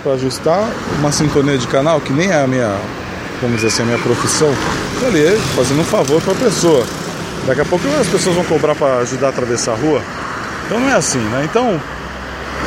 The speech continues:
é difícil. Olha, esse tema é muito amplo, né?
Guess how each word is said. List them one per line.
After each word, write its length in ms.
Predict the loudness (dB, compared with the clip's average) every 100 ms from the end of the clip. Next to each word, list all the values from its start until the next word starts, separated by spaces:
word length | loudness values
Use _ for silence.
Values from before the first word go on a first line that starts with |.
| -4 -4 -2 0
é 80 | 2
difícil. 680 | 2 2 2 4 2 2
Olha, 280 | 2 4 2
esse 300 | 0 -2 -4
tema 460 | -4 -2 0 0 -2
é 80 | 0
muito 380 | 0 0 2 2
amplo, 420 | 2 0 -2 -2
né? 260 | 0 -2